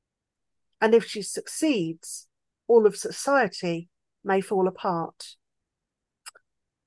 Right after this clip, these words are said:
And so Vashti Hardy, this, I think this is her second book. The first one was a, a book called Brightstorm, which was, um, yeah,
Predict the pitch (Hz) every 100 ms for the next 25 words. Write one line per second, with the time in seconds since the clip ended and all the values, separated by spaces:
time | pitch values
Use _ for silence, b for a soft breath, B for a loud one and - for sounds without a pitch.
0 | _ _ 202 190 202 185 180 - 233 220
1 | - 226 214 202 196 180 180 - _ 214
2 | - 214 - - 202 208 - 196 - 190
3 | 226 214 254 - - _ _ _ _ _
4 | - 196 233 220 240 202 202 208 185 185
5 | 180 - - 190 214 196 - 208 190 214
6 | 214 - - 185 165 170 - - 175 175
7 | 170 - - - _ _ _ _ _ _
8 | 180 175 165 170 175 - _ _ _ _
9 | _ _ _ - 175 165